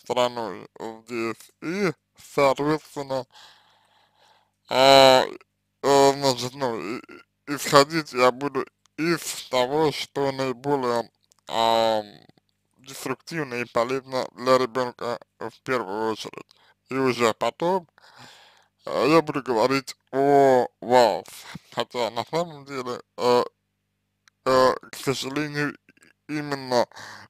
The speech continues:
из-за того, как, э, вы, ага, относитесь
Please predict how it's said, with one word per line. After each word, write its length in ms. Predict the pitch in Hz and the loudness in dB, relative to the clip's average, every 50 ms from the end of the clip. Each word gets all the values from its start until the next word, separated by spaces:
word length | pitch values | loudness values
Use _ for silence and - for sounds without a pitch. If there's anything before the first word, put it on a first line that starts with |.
| _ _ _ | _ _ _
из-за 640 | 143 139 135 131 123 123 131 135 131 120 110 101 - _ _ _ _ _ - - - | -12 -12 -12 -12 -12 -6 -2 0 2 2 0 0 -4 _ _ _ _ _ -20 -8 -4
того, 540 | 117 117 117 123 123 123 120 117 110 - - _ - | -4 -2 -2 -2 -2 0 0 0 0 -2 -6 _ -6
как, 380 | - 117 113 107 - - - - - _ - | -2 -2 0 -2 -2 -6 -16 -20 -16 _ -2
э, 300 | 110 120 120 120 123 120 | 0 2 4 4 4 4
вы, 440 | 123 131 135 127 117 92 - - _ _ _ _ _ _ _ _ _ _ _ _ _ _ _ _ _ _ _ _ _ _ _ _ _ _ _ - - _ _ _ _ _ - | 2 0 -2 -4 -6 -10 -12 -16 _ _ _ _ _ _ _ _ _ _ _ _ _ _ _ _ _ _ _ _ _ _ _ _ _ _ _ -20 -20 _ _ _ _ _ -6
ага, 320 | - 117 117 110 117 113 - _ _ _ _ _ _ _ _ _ _ _ _ _ _ _ _ _ _ _ - - _ _ _ _ _ _ _ _ _ _ _ _ _ _ _ _ _ _ _ _ _ _ _ _ _ _ - - - _ | 0 0 0 0 -2 -6 -14 _ _ _ _ _ _ _ _ _ _ _ _ _ _ _ _ _ _ _ -20 -20 _ _ _ _ _ _ _ _ _ _ _ _ _ _ _ _ _ _ _ _ _ _ _ _ _ _ -20 -20 -16 _
относитесь 1080 | - 104 120 - - 127 123 113 - 117 - - 110 117 104 - - - - - - | 0 2 2 2 2 2 0 0 0 -6 -10 -10 -10 -10 -10 -10 -14 -16 -18 -16 -12